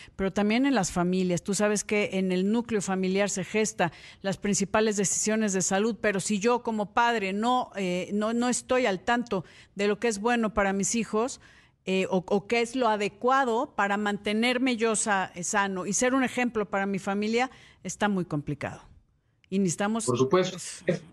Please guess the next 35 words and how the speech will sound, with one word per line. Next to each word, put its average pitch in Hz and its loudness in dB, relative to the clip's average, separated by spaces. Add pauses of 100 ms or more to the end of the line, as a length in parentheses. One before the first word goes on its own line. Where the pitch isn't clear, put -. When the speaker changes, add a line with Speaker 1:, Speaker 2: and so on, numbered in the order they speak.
Speaker 2:
es 175 2
la 175 4
Speaker 1:
sí. 160 -2
Speaker 2:
escuela, 175 2
es 165 0
la 156 0
familia, 160 2
es - -4
el - -12
trabajo. 135 -2
Todo 190 4
aquel 175 0
que 156 -6
tenga 165 -2
injerencia 156 -2
sobre 135 -10
un 147 -2
grupo 156 0
de 127 2
gente - -12
o 123 -16
que - -20
sea 143 -8
un 143 0
líder 143 0 (240)
o 127 -4
que 131 0
Speaker 1:
Sí. 151 2
Speaker 2:
tenga 156 2
comando 135 2
o 123 2
mando 143 0
sobre 120 -4
ciertos - -8
grupos 139 -2